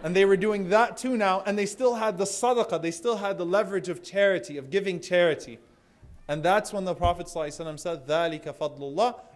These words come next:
يُؤْتِيهِ مَنْ يَشَاءُ." That is the bounty of Allah subhanahu wa ta'ala, and He gives it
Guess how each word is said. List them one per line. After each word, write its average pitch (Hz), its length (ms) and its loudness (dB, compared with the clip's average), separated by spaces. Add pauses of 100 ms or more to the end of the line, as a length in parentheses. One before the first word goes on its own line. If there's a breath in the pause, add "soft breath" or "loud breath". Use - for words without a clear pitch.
يُؤْتِيهِ 156 420 -8
مَنْ 135 160 -8
يَشَاءُ." 123 320 -10 (400 soft breath)
That 165 200 2
is 151 140 -6
the 147 100 -6
bounty 170 460 -2
of 156 100 -6
Allah 156 300 0
subhanahu 151 340 -10
wa 151 80 -8
ta'ala, 180 460 -6
and 143 140 -10
He 135 120 -12
gives 156 360 -4
it 208 220 -10